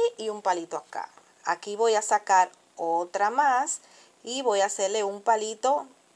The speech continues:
así en cada puntita, le voy a sacar un palito. Entonces aquí podemos hacer una ramita, aquí vamos a sacar otra un poquito más ancha con una V al final. Y así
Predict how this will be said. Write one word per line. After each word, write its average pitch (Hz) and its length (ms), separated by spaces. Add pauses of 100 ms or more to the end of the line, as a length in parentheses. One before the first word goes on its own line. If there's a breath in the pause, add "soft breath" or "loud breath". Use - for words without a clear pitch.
así 208 340
en 285 120
cada 220 260
puntita, 330 540
le 220 80
voy 190 180
a 190 100
sacar 208 480 (280)
un 214 280 (120)
palito. 156 520 (520 loud breath)
Entonces - 280
aquí 240 180
podemos 185 440
hacer 165 500 (160)
una 160 320
ramita, 269 880 (640 soft breath)
aquí 180 320
vamos 185 340
a 190 40
sacar 170 360
otra 160 240
un 180 80
poquito 175 360
más 151 360
ancha 277 760 (540)
con 185 180
una 175 320
V 185 280
al 165 180
final. 190 680 (1900 loud breath)
Y 254 240
así 285 480